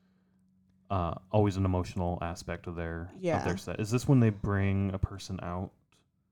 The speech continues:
Speaker 2: No, no, that's the light. Um, that's it.
Speaker 1: Oh, yeah,
Speaker 2: Yeah,
Speaker 1: yeah, okay.
Speaker 2: yeah. Um, so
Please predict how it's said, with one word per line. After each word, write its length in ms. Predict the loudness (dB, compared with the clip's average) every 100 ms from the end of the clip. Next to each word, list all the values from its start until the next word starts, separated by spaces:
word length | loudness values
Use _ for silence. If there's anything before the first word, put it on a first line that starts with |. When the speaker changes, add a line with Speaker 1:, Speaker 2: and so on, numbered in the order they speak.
| 0
Speaker 2:
No, 220 | 2 4
no, 160 | 0 -4
that's 240 | -6 -6
the 100 | -8
light. 220 | -8 -10 _ _ _ _ _ _ -10
Um, 380 | -8 -10 -14 -18 _ _ _ _ _ -8
that's 180 | -8
it. 80 | -2 8
Speaker 1:
Oh, 260 | 12 12
yeah, 140 | 12 8
Speaker 2:
Yeah, 60 | 6
Speaker 1:
yeah, 100 | 2
okay. 160 | 0 -4
Speaker 2:
yeah. 80 | -8 -12 _ _ 4
Um, 480 | 4 4 0 -8 -16 _
so 360 | 2 4 4